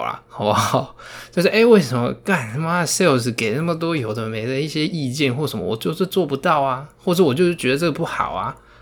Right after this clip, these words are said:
好，那我觉得也是可以听一下。当然我们没有强迫大家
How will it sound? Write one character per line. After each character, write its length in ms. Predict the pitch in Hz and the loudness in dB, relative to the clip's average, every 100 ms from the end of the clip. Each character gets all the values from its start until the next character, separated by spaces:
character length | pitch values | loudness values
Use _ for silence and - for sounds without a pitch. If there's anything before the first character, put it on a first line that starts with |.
| - | -20
好， 220 | - 110 107 | -10 -8 -2
那 160 | - | 0
我 240 | 139 113 117 | 0 0 0
觉 160 | 135 | 4
得 60 | 160 | 4
也 120 | 147 | 4
是 120 | 123 | 2
可 80 | 131 | 0
以 60 | 110 | 0
听 260 | - 123 | 0 -2
一 20 | 113 | -2
下。 260 | - 98 | 0 0
当 160 | 117 185 | 4 4
然 240 | 151 120 | 6 4
我 60 | 120 | 4
们 100 | 131 | 4
没 140 | 160 | 4
有 80 | 151 | 4
强 260 | - 104 107 | 2 -2 -2
迫 220 | 143 117 | 0 0
大 220 | 120 147 | 4 2
家 360 | 117 - 131 | 2 -4 -6